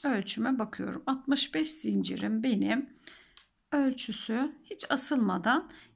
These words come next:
yirmi beş buçuk santim. Şöyle asıldığımız zaman otuz santim olmakta. Şöyle rahat bir şekilde bırakıyorum.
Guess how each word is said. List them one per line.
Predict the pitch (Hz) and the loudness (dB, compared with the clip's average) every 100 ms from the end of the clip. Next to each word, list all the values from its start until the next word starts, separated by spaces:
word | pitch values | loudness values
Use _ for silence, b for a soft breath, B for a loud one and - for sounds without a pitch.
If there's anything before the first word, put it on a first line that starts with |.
| - | -4
yirmi | 277 311 302 311 233 | 4 6 6 4 4
beş | 302 311 - - | 2 0 -4 -4
buçuk | 220 - 220 - | -6 -4 -6 -6
santim. | - - - 196 202 - 220 277 370 - _ _ _ _ _ _ _ _ | -14 -10 -4 -2 -2 -2 0 0 0 -8 _ _ _ _ _ _ _ _
Şöyle | - 165 175 | -10 -8 -6
asıldığımız | 202 - - - - 190 | -6 -8 -8 -8 -6 -6
zaman | - 190 233 320 - B B B B B _ - | -6 -2 0 0 -4 B B B B B _ -4
otuz | 285 320 311 | -4 -2 -4
santim | - 175 - 175 - 302 392 - _ - | -2 -2 -2 -4 0 0 -2 -10 _ -2
olmakta. | 294 196 160 175 - - 294 415 - _ | 0 0 -2 -4 -6 -2 -2 -2 -10 _
Şöyle | - 262 262 | -16 -14 -8
rahat | 269 262 208 202 | -6 -4 -4 -4
bir | - 185 | -6 -6
şekilde | - - - - 254 233 | -6 -8 -8 -8 -6 -4
bırakıyorum. | 202 - - - - 262 | -4 -6 -8 -8 -6 -6